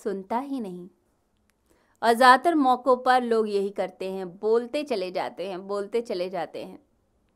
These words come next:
अब दो सखियाँ मिलती हैं बहुत दिनों के बाद, या दो बहनें मिलती हैं बहुत वर्षों बाद, तो क्या होता है, बस अपनी बात बता रही होती हैं। दूसरा कुछ कह रहा है, उसको सुना, लेकिन फिर उसके बाद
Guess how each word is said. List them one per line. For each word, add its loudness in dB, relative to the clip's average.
अब 0
दो 2
सखियाँ 2
मिलती -2
हैं -2
बहुत 2
दिनों -4
के -6
बाद, -2
या 2
दो 0
बहनें -2
मिलती -4
हैं -8
बहुत 0
वर्षों -2
बाद, -8
तो 2
क्या 6
होता 2
है, -8
बस 6
अपनी 4
बात 6
बता 2
रही 0
होती -6
हैं। -10
दूसरा 4
कुछ 0
कह 4
रहा 6
है, 6
उसको -6
सुना, -2
लेकिन 0
फिर -2
उसके -2
बाद 4